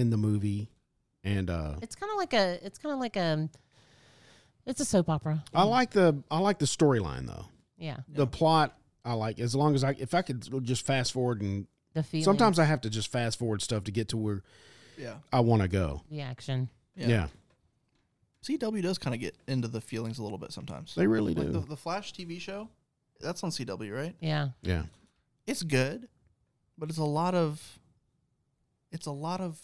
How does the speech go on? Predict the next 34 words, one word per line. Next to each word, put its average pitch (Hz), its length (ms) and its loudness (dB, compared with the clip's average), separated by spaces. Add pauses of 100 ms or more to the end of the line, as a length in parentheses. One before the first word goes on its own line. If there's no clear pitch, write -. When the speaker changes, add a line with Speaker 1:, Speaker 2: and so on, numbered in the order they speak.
(340)
Speaker 1:
I 143 100 6
mean, 123 240 8
if 110 140 -2
I 180 100 4
have 180 140 2
to 135 80 -4
see 131 200 2
another, 110 520 6 (100)
Speaker 3:
friendship. 151 300 0
Speaker 1:
if 127 100 0
I 151 80 8
have 185 100 6
Speaker 2:
Yeah. 139 60 -2
Speaker 1:
to 139 60 4
see 147 220 6
another 127 680 4 (140)
sit - 360 2
down 110 220 2
at 95 120 0
that 120 140 0
coffee 135 320 -2
shop 65 340 -6 (460)
Speaker 3:
Right. 131 300 2
Speaker 1:
and 131 100 8
them 123 120 6
talking 135 340 4
over 135 160 4
the 123 80 2
table. 92 440 0 (120)
Speaker 3:
Yeah. 147 160 -2 (1120)
Speaker 2:
I - 40 -12
Speaker 1:
I - 20 -4
Speaker 2:
think 127 140 4
Speaker 1:
mean 127 120 6